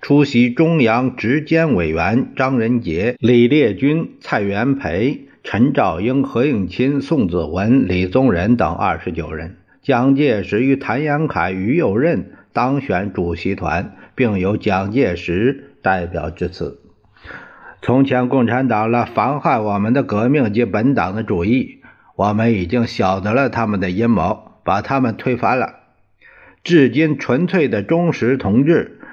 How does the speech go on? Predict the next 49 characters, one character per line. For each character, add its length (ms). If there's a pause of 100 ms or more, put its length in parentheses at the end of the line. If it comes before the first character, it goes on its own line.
(120)
绝 160
无 220
其 200
他 220
掺 340
杂 200
其 180
间 300 (120)
来 180
开 200
今 220
天 180
的 80
会。 320 (240)
可 160
以 100
说， 200
今 260
天 180
的 120
会 340 (140)
是 240
本 320
党 240
中 240
兴 240
的 100
一 100
个 160
会， 260 (260)
而 180
中 320
国 180
中 280
兴 240
的 240 (240)
一 200
大 220
机 220
会。 180 (800)
四 300
中 200
全 300
会 180
的 120
主 180
要 180
议 220
题 540